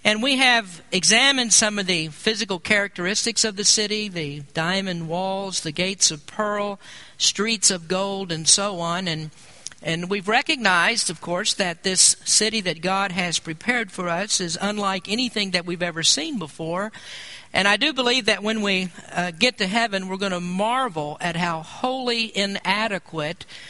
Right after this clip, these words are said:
these descriptions of heaven that we have are, uh, in the Bible are.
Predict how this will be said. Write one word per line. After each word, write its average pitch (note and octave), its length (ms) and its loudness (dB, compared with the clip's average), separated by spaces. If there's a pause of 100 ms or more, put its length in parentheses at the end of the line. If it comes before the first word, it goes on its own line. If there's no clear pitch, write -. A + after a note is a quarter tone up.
(220)
these F3+ 320 0
descriptions F3 840 0
of E3 120 -6
heaven F3+ 340 -2
that E3+ 200 -2
we E3 160 -4
have F3+ 300 -2
are, E3 380 -4
uh, E3+ 260 -4
in F3 120 -4
the F3 60 -6
Bible F3 400 -2
are. E3 460 -2